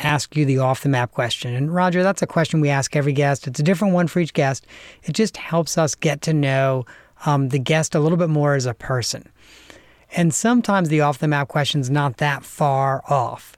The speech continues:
the map. And in this case, it turns out it's not. So you talked about the secret of happiness, and you've talked about the importance of celebration.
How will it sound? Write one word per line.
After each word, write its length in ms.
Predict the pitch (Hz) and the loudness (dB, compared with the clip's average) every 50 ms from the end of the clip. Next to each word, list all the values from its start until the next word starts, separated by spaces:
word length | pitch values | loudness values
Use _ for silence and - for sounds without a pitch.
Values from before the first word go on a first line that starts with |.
| _ - | _ -6
the 100 | - 143 | -4 -2
map. 380 | 131 123 123 117 - - - _ _ _ _ _ - | -2 -2 -2 -4 -6 -8 -16 _ _ _ _ _ -4
And 160 | - 160 156 | -2 0 2
in 80 | 151 151 | 2 2
this 180 | 165 220 214 - | 2 2 0 0
case, 320 | - 170 147 139 127 - | -2 0 0 0 -2 -4
it 140 | 143 131 - | -8 -10 -6
turns 240 | - 156 147 135 131 | -2 -2 0 0 0
out 180 | 123 120 120 | -2 -2 -4
it's 140 | 117 - - | -6 -6 -6
not. 280 | 127 117 110 117 120 - _ _ _ _ | -6 -6 -6 -6 -8 -12 _ _ _ _
So 120 | - - 185 | -4 0 2
you 200 | 170 165 196 214 | 2 2 2 2
talked 280 | - 208 185 175 - | 2 2 0 0 0
about 220 | - 160 160 135 123 | 0 0 0 0 -2
the 40 | - | -4
secret 280 | - - 151 135 131 | -4 -4 -2 -2 -4
of 80 | 120 113 | -6 -6
happiness, 600 | - - 135 123 - 147 143 165 190 180 - - | -4 -4 -4 -2 -2 0 0 0 -2 -2 -4 -6
and 120 | 143 131 | -4 -4
you've 120 | 131 135 - | -4 -4 -2
talked 240 | - 160 147 - | -2 -2 -2 -2
about 200 | 151 147 139 131 | -2 -2 -2 -2
the 80 | - 139 | -4 -6
importance 480 | 123 117 - - - 160 143 151 135 - | -6 -8 -6 -2 -2 0 0 0 -2 -4
of 120 | 127 117 | -4 -6
celebration. 840 | - - - 135 135 135 120 120 131 123 120 110 - - - - 147 | -4 -4 -2 -2 -2 -2 -2 -2 -2 -2 -2 -2 -4 -6 -8 -12 -16